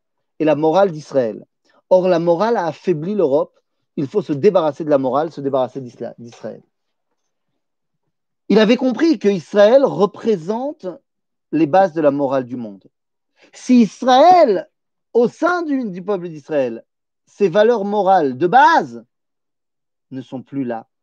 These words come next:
et qu'on est devenu Sdom, ça, c'est Kavadom. C'est la ligne rouge qui fait que Am Israël, il sort en guerre et il dit : « Non, c'est pas possible. Nous, on n'acceptera pas un truc comme ça. » Très bien.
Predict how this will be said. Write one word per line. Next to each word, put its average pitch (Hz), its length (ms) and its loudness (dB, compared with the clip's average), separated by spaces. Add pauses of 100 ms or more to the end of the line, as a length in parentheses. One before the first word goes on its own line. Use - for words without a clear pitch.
(340)
et 147 80 -4
qu'on 156 160 -4
est 151 100 -2
devenu 147 560 -6
Sdom, 156 580 -2 (500)
ça, - 400 0 (1080)
c'est 139 220 -2
Kavadom. 127 640 -4 (420)
C'est - 160 -2
la 190 100 6
ligne 226 260 4
rouge 214 280 2
qui 202 100 -8
fait 214 160 -4
que 214 100 0
Am 214 160 2
Israël, 208 300 0
il 185 80 -8
sort 214 200 -2
en 190 80 0
guerre 196 260 0
et 185 60 0
il 170 60 -4
dit : « 202 120 -2
Non, 285 320 2 (200)
c'est - 180 0
pas 302 160 2
possible. 294 540 -2 (540)
Nous, 190 100 -4
on 269 100 0
n'acceptera 247 680 0
pas 381 180 0
un 285 80 -4
truc 170 200 -16
comme 147 160 -8
ça. » 107 180 -20 (1600)
Très 175 140 -2
bien. 185 180 0